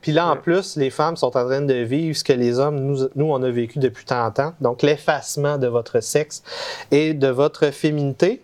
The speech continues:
Speaker 2: Ben, c'est l'effacement de tous les sexes. Et en passant, demain, à midi, je fais l'annonce. Je reçois, euh, Jean, euh, Charles Cléroux et, euh, Paul, je me rappelle plus de son nom de famille,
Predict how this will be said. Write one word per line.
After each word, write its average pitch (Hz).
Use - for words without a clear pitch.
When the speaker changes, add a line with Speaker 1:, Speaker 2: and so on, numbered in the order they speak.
Speaker 2:
Ben, 131
c'est 156
l'effacement 190
de 196
tous 180
les 185
sexes. 220
Et 165
en 196
passant, 196
demain, 160
à 135
midi, 151
je -
fais 170
l'annonce. 151
Je 127
reçois, 165
euh, 135
Jean, 160
euh, 120
Charles 151
Cléroux 151
et, 151
euh, 120
Paul, 165
je 107
me 127
rappelle 131
plus -
de -
son 170
nom 156
de 151
famille, 156